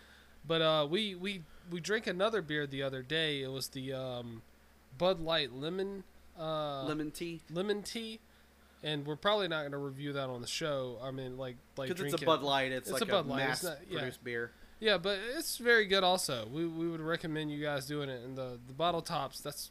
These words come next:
Speaker 1: cool as shit because you just, like,
Speaker 2: <laughs>
Speaker 1: peel 'em off.
Speaker 2: Steve
Speaker 1: Uh,
Speaker 2: loves the caps for those. He's
Speaker 1: yeah, I
Speaker 2: like,
Speaker 1: was
Speaker 2: "I
Speaker 1: like,
Speaker 2: wish
Speaker 1: "This is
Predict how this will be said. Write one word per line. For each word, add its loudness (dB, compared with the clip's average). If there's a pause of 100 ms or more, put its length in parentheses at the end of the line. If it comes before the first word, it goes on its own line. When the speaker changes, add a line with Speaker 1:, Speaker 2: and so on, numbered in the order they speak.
(160)
Speaker 1:
cool 0
as 0
shit 0
because -6
you -6
just, 0
like, 0
Speaker 2:
<laughs> -
Speaker 1:
peel 0
'em -2
off. 2
Speaker 2:
Steve 4
Speaker 1:
Uh, 2
Speaker 2:
loves 6
the -6
caps 2
for -2
those. 2
He's 2
Speaker 1:
yeah, 8
I 8
Speaker 2:
like, 8
Speaker 1:
was 4
Speaker 2:
"I 6
Speaker 1:
like, 8
Speaker 2:
wish 6
Speaker 1:
"This 8
is 12